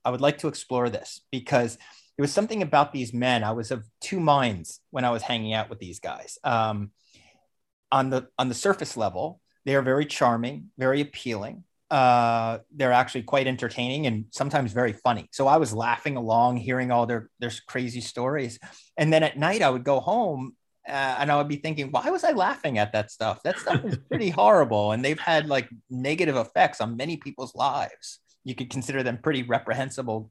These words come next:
Speaker 1: people. And so, and so I was very torn, and I was thinking, "Why, how did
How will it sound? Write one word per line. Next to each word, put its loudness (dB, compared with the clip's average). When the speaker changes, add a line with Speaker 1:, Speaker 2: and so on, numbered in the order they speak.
Speaker 1:
people. -10
And 6
so, 2
and 0
so 0
I 6
was 0
very 0
torn, -2
and -2
I 0
was -4
thinking, -4
"Why, 4
how 2
did -4